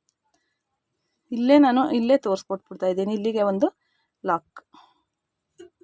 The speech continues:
ನೋಡಿ, ಇಲ್ಲಿಗೆ ಒಂದು ಲಾಕ್, ಪುನಃ ಇಲ್ಲಿಗೆ ಮಧ್ಯಕ್ಕೆ. ಈ ಡಿಸೈನು ಎಷ್ಟು ಮುದ್ದಾಗಿ ಕಾಣಿಸುತ್ತೆ ಅಂದರೆ ಫ್ರೆಂಡ್ಸ್, ತುಂಬಾನೇ ಚೆನ್ನಾಗಿರುತ್ತೆ.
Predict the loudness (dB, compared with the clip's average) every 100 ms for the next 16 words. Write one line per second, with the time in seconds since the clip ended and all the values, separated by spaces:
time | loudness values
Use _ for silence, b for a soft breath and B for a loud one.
0 | _ _ _ _ _ -12 -2 -2 -2 -8
1 | -6 -4 -2 -2 0 2 0 _ _ _
2 | _ _ _ _ _ _ -6 -4 -2 -4
3 | _ -12 -6 -4 0 -2 _ _ _ -10
4 | -8 -4 -6 -6 -18 _ _ _ _ -10
5 | -4 -2 -2 0 0 0 0 0 -2 -4
6 | -6 -6 -2 0 0 -2 -4 -4 -8 -6
7 | -4 -4 -4 -6 -6 -8 -8 -4 -2 0
8 | 0 2 0 -2 -4 -2 0 -2 -4